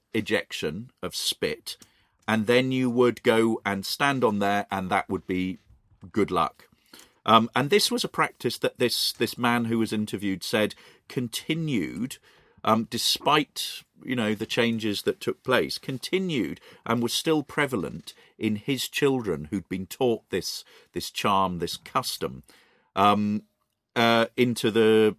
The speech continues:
into the sort of, um, into the twentieth century. Um,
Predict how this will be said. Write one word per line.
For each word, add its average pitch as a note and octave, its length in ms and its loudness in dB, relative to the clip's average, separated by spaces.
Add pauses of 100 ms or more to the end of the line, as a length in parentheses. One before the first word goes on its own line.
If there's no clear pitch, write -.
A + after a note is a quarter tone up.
(120)
into A2+ 320 -2
the G#2 200 2
sort G#2+ 160 -4
of, - 260 -6
um, G2+ 280 0 (1200)
into A2 220 2
the F#2+ 60 -2
twentieth G2 480 -2
century. G#2 540 -6 (540)
Um, G#2+ 420 4